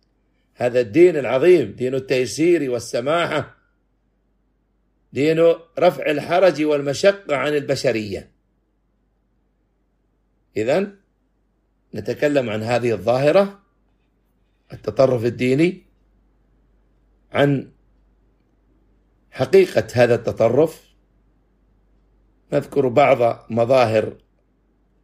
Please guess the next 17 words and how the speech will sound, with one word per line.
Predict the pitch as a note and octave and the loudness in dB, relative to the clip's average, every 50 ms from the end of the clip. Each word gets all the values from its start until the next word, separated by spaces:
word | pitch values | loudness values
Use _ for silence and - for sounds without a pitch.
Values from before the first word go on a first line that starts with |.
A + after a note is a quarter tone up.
| _ _ _ | _ _ _
التطرف | _ - A2 G#2+ - C3+ C3+ B2+ A#2+ A2+ G2+ G#2+ | _ -12 -8 0 2 2 2 2 0 -2 -4 -6
الديني، | F2+ D#2 G2 B2+ C3 C3 D3 E3 F3 - - _ _ _ _ _ _ _ _ _ _ _ _ _ _ _ _ _ _ _ _ _ _ _ _ _ _ _ _ _ _ _ _ | -6 -4 -2 -2 0 0 0 -2 -2 -4 -10 _ _ _ _ _ _ _ _ _ _ _ _ _ _ _ _ _ _ _ _ _ _ _ _ _ _ _ _ _ _ _ _
وما | - B2+ D3 E3 F3+ F3 D3+ | -4 -2 0 2 2 4 4
هي | C#3 B2+ A#2 A#2 A2+ - - _ _ _ _ _ _ _ _ _ _ _ _ _ _ _ _ _ _ _ _ _ _ - _ _ _ _ _ _ _ _ _ - - - - - - | 4 4 4 2 2 0 -6 _ _ _ _ _ _ _ _ _ _ _ _ _ _ _ _ _ _ _ _ _ _ -20 _ _ _ _ _ _ _ _ _ -20 -20 -20 -16 -10 -8
أسباب | A2 - - G#2 G#2+ D3 C#3+ C3+ C3 C3 - - - - - - - - - | -6 -6 -6 2 4 4 6 6 4 0 -6 -16 -20 -20 -20 -20 -20 -14 -8
نشوء | G2+ A2+ G#2+ - - D3+ D3+ C#3 B2+ - - - _ _ _ _ _ _ _ _ _ _ _ _ _ _ _ _ _ _ _ _ _ _ | -6 -4 -4 0 2 2 2 2 2 -2 -6 -14 _ _ _ _ _ _ _ _ _ _ _ _ _ _ _ _ _ _ _ _ _ _
هذه | _ - C3 C3 B2 C3 A#2+ | _ 0 2 2 4 4 2
الظاهرة | A#2 G2 G2+ C3+ D3 C3+ C3+ B2+ B2+ C3 A#2+ F#2+ - - _ _ _ _ _ _ _ _ _ _ _ _ _ - | 2 4 4 4 4 4 4 2 2 2 -2 -6 -10 -18 _ _ _ _ _ _ _ _ _ _ _ _ _ -16
الخطيرة | F#2 - - A2+ A2+ - D3 C#3+ B2+ A#2+ | -10 -4 -4 -4 -2 2 2 2 2 2
في | G#2 A#2+ A#2 | 0 -2 -4
مجتمعات | A2+ A2 G2+ - B2 A2+ A2+ A2+ G2+ A2 B2+ B2 A#2+ - | -4 -6 -8 -6 -6 -6 -4 -4 -4 -2 -2 -2 -2 -4
الناس. | A#2+ A2 G#2+ G#2+ G#2+ G2+ - - - - - _ _ _ _ _ _ _ _ _ _ _ _ _ _ _ _ _ _ _ _ _ _ _ _ _ | -4 -2 -2 -2 -2 -2 -6 -10 -14 -16 -20 _ _ _ _ _ _ _ _ _ _ _ _ _ _ _ _ _ _ _ _ _ _ _ _ _
ما | - C#3+ D#3 | -4 -2 0
هي | D#3+ D3+ C#3+ | 2 2 2
أسباب | B2 - A#2 D3 C#3+ A#2+ | 0 0 2 2 2 2
التطرف | A2+ - - A2 - C3 C3+ B2+ A#2+ G#2+ G2+ | 0 -6 -10 -4 2 2 2 2 2 -2 -2
الديني | G2 E2+ G2 A#2 A#2 A2+ B2 A#2 F#2+ - - | -6 -4 -4 -2 -2 0 -2 -2 -4 -6 -12